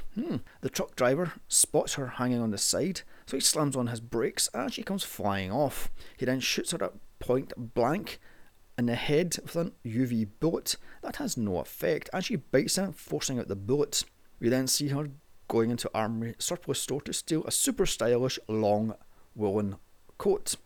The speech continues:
This time not P V C, because that was so naughty's goth scene. She returns to the docks and finds it empty and locked up, so she looks over the fence and is caught by a cop who tells her it's twelve years later. So is this twenty twelve, twenty seventeen, or twenty twenty?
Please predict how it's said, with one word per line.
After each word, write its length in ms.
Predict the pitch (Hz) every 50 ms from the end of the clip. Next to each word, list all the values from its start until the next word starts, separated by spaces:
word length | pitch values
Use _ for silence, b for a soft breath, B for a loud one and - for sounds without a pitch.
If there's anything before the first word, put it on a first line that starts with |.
| - - -
This 160 | - 117 120 -
time 260 | - 117 123 123 120
not 160 | 113 - -
P 100 | - 120
V 140 | 92 90 98
C, 380 | - - 143 160 156 131 110 - - - -
because 440 | 113 110 - 117 113 107 98 90
that 320 | 87 110 123 - - - - - -
was 160 | 123 117 - - -
so 540 | - - - - - 107 104 104 110 110
naughty's 640 | 101 95 92 90 95 101 110 - - 123 120 110 104 107 -
goth 260 | - 110 107 123 -
scene. 300 | - - 175 147 131 117 - - -
She 160 | - - 185
returns 360 | 202 220 - - 98 101 113 -
to 80 | - -
the 100 | - 127
docks 420 | - - 143 151 - - - - - -
and 180 | 143 185 196
finds 460 | - - - - 101 120 139 151 147
it 160 | - - - - -
empty 300 | 113 131 - - - -
and 200 | - 147 120 92
locked 320 | 92 - - - - - 165
up, 160 | 143 - -
so 160 | - - 190
she 140 | - - 208
looks 220 | 233 233 - -
over 180 | 190 165 170 151
the 160 | - - 104
fence 520 | - - - 123 135 147 165 151 - - - -
and 240 | - 214 247 262 233
is 100 | 104 -
caught 400 | - - - - 127 - - -
by 80 | - 69
a 140 | 64 - -
cop 380 | - - - 175 151 123 -
who 120 | - 160 160
tells 320 | - - 160 190 202 190
her 140 | 202 - - -
it's 180 | - 214 - -
twelve 400 | - - - 117 110 110 107 101
years 260 | 107 101 98 95 -
later. 420 | 80 101 143 160 - 143 110 101 - B B B B B
So 100 | - 104
is 60 | 104
this 160 | 123 120 -
twenty 260 | - - 117 117 -
twelve, 400 | 117 - - 113 113 151 202 156
twenty 200 | - 147 135 120
seventeen, 360 | 117 - 117 120 123 175 226 240
or 120 | 302 226
twenty 340 | - - 165 143 - 127 -
twenty? 420 | - 139 170 190 - 170 135 -